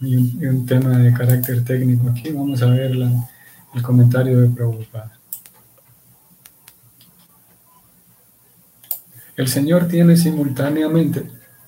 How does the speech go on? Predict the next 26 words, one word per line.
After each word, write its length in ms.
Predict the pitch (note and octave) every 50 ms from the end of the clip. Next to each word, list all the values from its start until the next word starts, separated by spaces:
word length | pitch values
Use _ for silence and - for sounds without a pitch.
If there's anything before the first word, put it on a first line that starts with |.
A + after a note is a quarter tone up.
| - - -
infinidad 600 | C#3+ C3 B2 A#2+ C3 B2+ B2+ B2+ B2+ C3 C#3 C#3+
de 180 | C#3+ B2 B2+ A#2+
formas 640 | A#2+ - C#3 D3+ D#3 D3+ D3 C#3 C3+ B2+ - - -
y 120 | C3+ B2
todas 580 | A#2+ - - - D#3+ F3 E3+ E3+ F3 - - C3
ellas 520 | C3+ D3+ D#3 C#3 B2+ B2 B2 - - - - - _ _ _ _ _ - - - - _
son 280 | - - C3+ C#3 D3 D3
idénticas 760 | C#3 B2+ B2+ C#3 D3 D#3 - - - - - C3+ B2+ A#2+ A#2+
a 60 | B2+ A#2+
su 180 | - C3 A#2+
forma 400 | - B2+ C3 C3+ C3+ C3+ C3 B2+
original, 600 | B2+ B2 B2 A#2+ B2 A#2+ A#2+ A#2+ C3+ C3 B2+ A#2+ - - - _ _
Sri 260 | - - B2+ A#2+ A#2+ A#2+
Krishna, 460 | - C3+ C#3+ C#3+ - - B2 B2 A#2+ A#2+ - - _ _ _ _ _ _ _ _
que 260 | - - B2 A#2+ A#2+ B2
es 160 | B2 - C#3+
la 140 | D3 C3+ A#2+
fuente 420 | B2 B2+ B2 B2 B2 B2 A#2+ C#3
de 160 | C3+ C3+ B2+
todas 480 | A#2+ A#2+ A#2+ A#2 A2+ A2 A2 A2 - C#3+
ellas. 420 | D3 D3 B2+ A#2+ A#2+ B2 - - _ - - _ _ _ _ _ _ _ _ _ _ _ _ _ _ _ _ _ _ _ _ _ _ _ _ _ _ _ _ D#5 _ _ _ _ _ _ _ _ _ - - - - - - - - -
A 80 | B2+
ver, 180 | B2 B2 A#2+ A#2+ - - - - - - - _ _ _ _ -
antes 220 | - C3 - D#3+ C3+
de 120 | C3 B2
seguir, 420 | A#2+ B2 B2 C3+ D3+ C#3+ B2+ B2